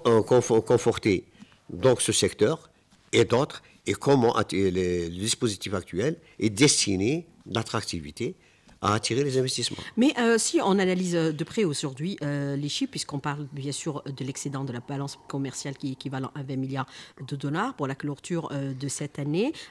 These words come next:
Speaker 2: avec bien sûr la hausse sur les marchés internationaux des prix des hydrocarbures, avec les augmentations aussi, euh, des produits,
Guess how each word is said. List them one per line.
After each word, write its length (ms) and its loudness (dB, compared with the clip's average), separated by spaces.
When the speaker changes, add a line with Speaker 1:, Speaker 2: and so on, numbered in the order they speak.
Speaker 2:
avec 200 -4
bien 100 -4
sûr 180 -4
la 180 -2
hausse 160 0
sur 160 -6
les 80 -2
marchés 320 -4
internationaux 580 -6
des 120 -6
prix 200 -8
des 220 -8
hydrocarbures, 680 -4
avec 200 -2
les 160 -2
augmentations 580 -2
aussi, 240 -4
euh, 140 0
des 140 -2
produits, 560 -2